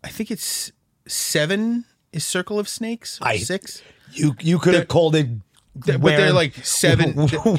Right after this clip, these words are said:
Speaker 2: wearing the
Speaker 1: numbered.
Speaker 2: athletic tape. I don't know. <laughs> After three, I'm like, meh.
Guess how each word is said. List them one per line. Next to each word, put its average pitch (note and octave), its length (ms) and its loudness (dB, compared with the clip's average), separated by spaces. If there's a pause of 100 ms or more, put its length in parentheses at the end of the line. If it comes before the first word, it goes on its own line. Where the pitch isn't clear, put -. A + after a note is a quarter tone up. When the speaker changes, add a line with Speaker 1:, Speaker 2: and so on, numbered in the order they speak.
Speaker 2:
wearing F3 260 6
the E3+ 60 4
Speaker 1:
numbered. C#3+ 200 2
Speaker 2:
athletic D#3+ 340 0
tape. A2+ 300 -8
I C#3 100 0
don't E3 240 -8
know. - 460 -4
<laughs> - 40 -20 (3000)
After D#3+ 240 2
three, E3 420 2
I'm B2+ 160 2
like, A#2+ 320 0
meh. B2 280 2